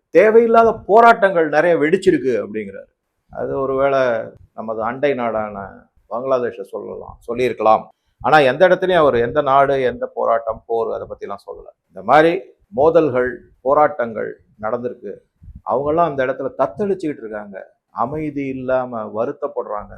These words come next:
கஷ்டப்படுறாங்க. அதே நேரத்துல மற்ற சில நாடுகள்ல ஜனநாயகம் படி, முறைப்படி ஆட்சியாளர்கள் தேர்ந்தெடுக்கப்படுகிறார்கள், சந்தோஷமா இருக்காங்க, அது ஒரு பெருமைக்குடைய பட வேண்டிய விஷயமா இருக்கு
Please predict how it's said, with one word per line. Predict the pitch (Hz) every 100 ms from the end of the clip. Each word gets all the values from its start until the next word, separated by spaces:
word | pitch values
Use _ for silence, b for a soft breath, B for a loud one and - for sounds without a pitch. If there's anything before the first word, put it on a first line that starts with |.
| -
கஷ்டப்படுறாங்க. | 135 - 160 135 123 104 104 - _ - - 151
அதே | 202 285 302
நேரத்துல | 254 240 240 240 233 233 247 240 - - _
மற்ற | - 196 - 262
சில | 240 202
நாடுகள்ல | 175 175 170 147 135 123 123 - _ _ _
ஜனநாயகம் | - 147 196 208 190 170 135 143 143 -
படி, | - 151 165 -
முறைப்படி | 123 151 175 151 147 147 143 - _ _ -
ஆட்சியாளர்கள் | 135 - - 156 143 131 123 120 135
தேர்ந்தெடுக்கப்படுகிறார்கள், | 147 151 127 117 117 110 110 107 104 120 143 _ _ _ _ -
சந்தோஷமா | 123 170 165 165 143
இருக்காங்க, | 120 113 113 113 139 - _ _ -
அது | 107 131
ஒரு | 127 120 -
பெருமைக்குடைய | 156 185 185 165 139 127 117 107 104 _ _
பட | 131 131
வேண்டிய | 131 123 117
விஷயமா | 113 147 139 127
இருக்கு | 110 101 120